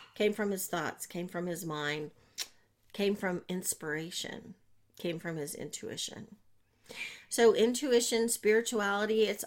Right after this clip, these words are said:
all tied together. And I think that can lead us into being a more authentic leader.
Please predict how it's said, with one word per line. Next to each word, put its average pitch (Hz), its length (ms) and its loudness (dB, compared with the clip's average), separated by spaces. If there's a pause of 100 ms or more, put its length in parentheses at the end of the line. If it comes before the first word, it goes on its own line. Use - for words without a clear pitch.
all 226 380 4
tied 240 400 0
together. 175 600 2 (440)
And 240 180 8
I 247 160 8
think 294 560 0
that 226 280 6
can 262 200 0
lead 226 200 4
us 247 160 -4
into 220 340 -2
being 196 580 0
a 214 140 2
more 185 560 0
authentic 175 680 -6
leader. 190 480 -4